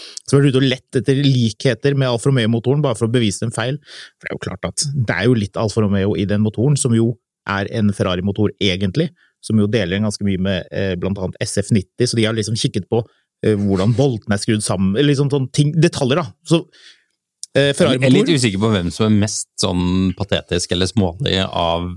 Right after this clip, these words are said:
Speaker 2: fabrikken og Road
Speaker 1: <laughs>
Speaker 2: and Track
Speaker 1: Eller de
Speaker 2: her,
Speaker 1: som
Speaker 2: altså.
Speaker 1: har funnet det bare sånn, "Nei, det er ikke den motoren, det er den
Speaker 2: Aha!
Speaker 1: andre motoren." Eh, i alle fall, eh, tallene taler for seg selv, null til hundre på to komma ni sekunder.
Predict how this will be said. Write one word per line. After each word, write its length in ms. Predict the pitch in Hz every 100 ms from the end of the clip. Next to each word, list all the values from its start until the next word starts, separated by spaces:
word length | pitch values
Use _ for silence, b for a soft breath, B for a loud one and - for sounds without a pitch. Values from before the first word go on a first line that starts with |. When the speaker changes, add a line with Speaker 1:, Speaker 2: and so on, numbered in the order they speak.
| _ _ _ -
Speaker 2:
fabrikken 680 | 165 113 98 - - 104 110
og 220 | - 90 95 101
Road 240 | 107 -
Speaker 1:
<laughs> 60 | -
Speaker 2:
and 80 | -
Track 160 | -
Speaker 1:
Eller 160 | 127 160
de 80 | 156
Speaker 2:
her, 140 | 101
Speaker 1:
som 80 | 139
Speaker 2:
altså. 220 | 156 143
Speaker 1:
har 100 | 98
funnet 400 | - 156 113 120
det 100 | 120
bare 200 | 127 120
sånn, 100 | 131 - 160
"Nei, 220 | 165 180
det 160 | 156 -
er 80 | 135
ikke 220 | - 170
den 160 | 151 151
motoren, 240 | 147 147
det 80 | 233
er 80 | 262
den 160 | 247
Speaker 2:
Aha! 80 | 175 156
Speaker 1:
andre 160 | 147
motoren." 400 | 190 175 156 156 117 B B B B B _ 139
Eh, 300 | 139 135 143
i 80 | 170
alle 160 | 147
fall, 320 | 117 143 151
eh, 160 | 151 151
tallene 480 | - 127 110 113 143
taler 240 | 156 113
for 160 | - 104
seg 80 | 120
selv, 160 | 131 160 139
null 200 | 139 110
til 80 | 131
hundre 140 | 113 113
på 80 |
to 80 | 123
komma 200 | 110 120 117
ni 60 |
sekunder. 320 | 110 107 147